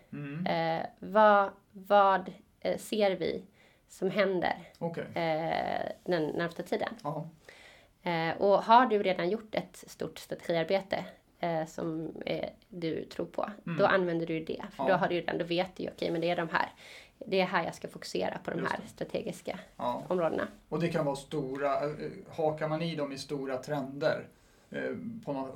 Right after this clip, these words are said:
Speaker 1: urbanisering, och, eller är det så man
Speaker 2: Ja,
Speaker 1: ska,
Speaker 2: eh,
Speaker 1: eller ska det
Speaker 2: det,
Speaker 1: vara
Speaker 2: det
Speaker 1: sån strategisk höjd på det? Att man försöker applicera det till
Speaker 2: Precis, och, och där man ska tänka, just för, för new growth så är det bra att leta efter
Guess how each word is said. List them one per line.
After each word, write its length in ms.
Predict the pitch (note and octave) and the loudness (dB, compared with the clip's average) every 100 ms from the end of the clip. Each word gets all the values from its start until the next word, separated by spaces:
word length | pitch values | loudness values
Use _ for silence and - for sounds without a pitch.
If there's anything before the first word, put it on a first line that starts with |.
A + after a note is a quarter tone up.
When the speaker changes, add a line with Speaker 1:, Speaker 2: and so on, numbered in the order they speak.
| C#3+ | -4
Speaker 1:
urbanisering, 1120 | C#3 C#3+ C#3 - - D#3+ D#3+ B2+ B2+ B2+ B2+ | -2 -4 -4 -6 -4 0 0 0 -2 -6 -4
och, 180 | B2+ C#3+ | -2 -2
eller 120 | D3 | -2
är 120 | D3+ | -4
det 60 | D#3 | -4
så 380 | - F#3 E3+ D3 | -6 -6 -2 8
man 20 | |
Speaker 2:
Ja, 300 | B3+ A#3+ A3+ | 10 12 10
Speaker 1:
ska, 400 | C3 - - - | 6 -6 -10 2
Speaker 2:
eh, 120 | A#3 A3+ | 2 2
Speaker 1:
eller 220 | G#3+ C4+ | 2 6
ska 80 | C4 | 6
det 40 | |
Speaker 2:
det, 60 | F3 | 6
Speaker 1:
vara 140 | G3 | 6
Speaker 2:
det 140 | C4+ A#3+ | 6 4
Speaker 1:
sån 100 | D3+ | 2
strategisk 600 | - D3+ D#3 D3 D3 - | -2 -2 0 -2 -2 -4
höjd 260 | D#3+ B2 | -4 -4
på 140 | C3 - | -6 -6
det? 120 | - - - - | -6 -12 -20 -16
Att 120 | - | -6
man 120 | C#3+ | -6
försöker 400 | C3+ B2+ - C3 B2+ | -4 -8 -8 -8 -6
applicera 460 | C#3+ C#3 C3 C#3 B2+ | -8 -6 -4 -2 -2
det 120 | B2+ | -4
till 180 | B2 B2 - | -8 -10 -4
Speaker 2:
Precis, 760 | - C#4+ C#4 C#4 A3 - - - | 4 6 6 4 4 4 -6 4
och, 220 | B3+ B3+ | 6 8
och 120 | C4 | 8
där 200 | B3+ B3 | 8 6
man 220 | A#3+ A#3 A3+ | 6 4 2
ska 180 | - | 0
tänka, 600 | B3 C4+ A3 G3+ - G3 F#3 A3 | 0 4 4 4 6 6 6 -4
just 340 | - C4 C4 - | 0 0 0 -2
för, 180 | A#3+ A3+ | 0 0
för 180 | - G#3+ | 4 6
new 280 | G#3+ G3+ | 6 6
growth 320 | G#3 A3+ B3 - - - A3 | 4 4 4 -2 -14 -14 -10
så 200 | - G#3+ | 2 6
är 120 | G3 | 6
det 100 | G3 | 4
bra 540 | F#3+ F3+ F3 F3 - - | 6 8 8 6 2 0
att 180 | F#3 G3+ | 0 4
leta 400 | F#3 F3 - F3 | 2 0 0 0
efter 480 | E3+ - F3 F3 | -2 -2 0 0